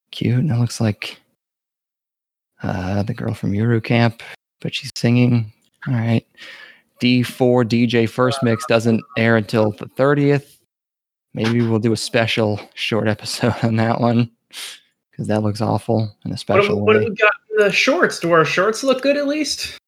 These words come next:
Speaker 2: This one's got a
Speaker 1: Um,
Speaker 2: cat and a dog in it.
Speaker 1: Inuto Neko Mo, that, yeah, sure.
Speaker 2: This one's
Speaker 1: That's
Speaker 2: about
Speaker 1: gonna be, that's one minute, sixty seconds of show right there.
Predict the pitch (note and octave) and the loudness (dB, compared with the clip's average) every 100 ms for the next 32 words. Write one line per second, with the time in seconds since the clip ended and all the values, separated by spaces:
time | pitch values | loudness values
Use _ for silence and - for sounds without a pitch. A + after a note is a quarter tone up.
0 | _ _ - F3+ - G3+ A2+ G3 D3 A2+ | _ _ -10 -8 -2 0 2 2 0 0
1 | F#3+ - - _ - G3 G3+ G3+ G3+ G#3+ | 0 0 -4 _ -2 0 0 0 -2 -2
2 | G#3 - _ - C3+ D3 C3+ C#3 C3 C3 | -4 -12 _ -4 0 0 0 0 2 2
3 | C#3 - C#3 C#3 C#3 C#3 C#3 C3+ C3+ B2 | 0 0 0 2 2 2 2 0 -2 -2
4 | A#2+ B2+ B2+ B2+ B2 C#3+ - _ _ _ | -2 -2 0 -2 -2 -2 -6 _ _ _
5 | _ _ _ _ A2+ B2 A#2+ G2+ - B2+ | _ _ _ _ -6 -2 -2 -4 -2 -2
6 | G#2+ - _ _ _ _ - D3+ D3 C#3+ | -2 -6 _ _ _ _ -6 -6 -6 -4
7 | D#3 D#3 C#3 A#2 A#2 B2+ - A2+ A2 G#2+ | -2 0 0 0 0 -2 -2 0 2 2
8 | G#2+ C#3 - - _ - - A#2 - - | 2 -2 -4 -18 _ -8 -4 -4 -6 -2
9 | A2+ B2+ B2 G#2+ - A#2+ A#2+ A2+ B2 B2+ | 0 0 -6 -6 -2 0 0 -2 -2 -2
10 | C3+ | -2